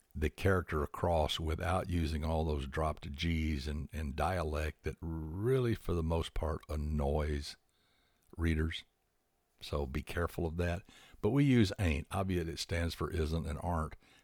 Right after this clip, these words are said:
but it sounds so much better. "We aren't going to make it to dinner." We ain't gonna make it to dinner. I mean, it, it just flows better.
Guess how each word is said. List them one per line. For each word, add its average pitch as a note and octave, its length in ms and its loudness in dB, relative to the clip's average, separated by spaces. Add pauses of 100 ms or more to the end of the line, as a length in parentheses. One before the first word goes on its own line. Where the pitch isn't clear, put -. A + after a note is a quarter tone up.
(100)
but - 100 -8
it - 60 -12
sounds - 400 -4
so - 200 -4
much G2 340 -4
better. - 360 -8 (420)
"We F2+ 220 0
aren't F2+ 280 2
going D#2+ 280 0
to - 140 -10
make D#2 200 -2
it D#2+ 120 -8
to D2+ 100 -6
dinner." D#2+ 360 -4
We C3 120 0
ain't B2 140 4
gonna F#2 160 4
make G2+ 240 2
it D2 120 -6
to C#2 80 -8
dinner. D#2+ 400 0 (600)
I - 40 0
mean, G2+ 280 2 (120)
it, F2+ 200 0 (260)
it - 180 -2
just G2+ 380 0 (360)
flows E2 500 2
better. - 400 -10